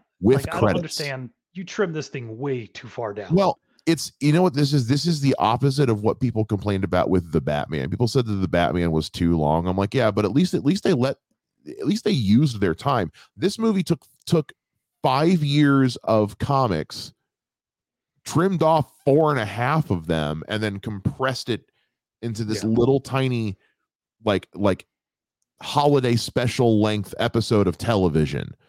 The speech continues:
Speaker 1: You know, when a-, when C B S has their Christmas special and it's just a little bit over an hour, like, this, it, this is ridiculous.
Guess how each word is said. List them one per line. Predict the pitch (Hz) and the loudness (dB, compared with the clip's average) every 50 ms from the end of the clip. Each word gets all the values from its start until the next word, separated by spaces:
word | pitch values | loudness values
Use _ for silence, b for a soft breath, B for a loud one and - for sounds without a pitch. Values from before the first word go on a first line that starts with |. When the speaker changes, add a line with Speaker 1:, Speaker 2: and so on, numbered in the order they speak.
| _ _ _ _ _ _ _ _ | _ _ _ _ _ _ _ _
Speaker 1:
You | - 92 90 | -4 -2 0
know, | 87 82 78 73 73 80 | 0 2 2 2 2 2
when | 80 67 82 92 92 87 80 | 2 2 2 0 0 0 0
a-, | 78 110 113 | 0 0 -2
when | 92 92 98 95 | 0 0 -2 -2
C | - - - 131 123 | -2 -2 2 2 2
B | 110 113 120 | 4 2 2
S | 110 107 104 | 2 0 -2
has | - 117 107 104 92 | 0 0 0 0 2
their | 98 101 87 | 2 0 0
Christmas | - - - 131 - - 107 104 95 | 0 0 -2 -2 -2 0 -2 -2 -2
special | - - - 107 92 92 - - 101 90 | -2 -4 -2 -2 -2 -2 0 0 2 2
and | 90 87 | 2 0
it's | 82 - | -2 -4
just | - - | -4 -2
a | 87 | -2
little | 90 101 107 107 104 101 | 0 2 2 4 2 2
bit | 92 101 98 | 2 2 2
over | 95 95 95 85 87 82 | 2 2 2 2 0 -2
an | 78 | -2
hour, | 76 76 76 71 64 62 62 58 | -2 -4 -2 -2 -4 -4 -6 -6
like, | 53 78 85 78 - | -4 -2 -2 -2 -2
this, | - 92 92 - | -2 -4 -6 -4
it, | - - 98 87 | -4 -6 -2 -2
this | 98 95 - | -2 -2 -2
is | 101 85 82 | -4 -4 -2
ridiculous. | 82 80 71 - 82 80 - - 64 60 53 50 - - - | -4 -4 -4 -2 -6 -6 -4 -6 -6 -6 -6 -6 -8 -12 -16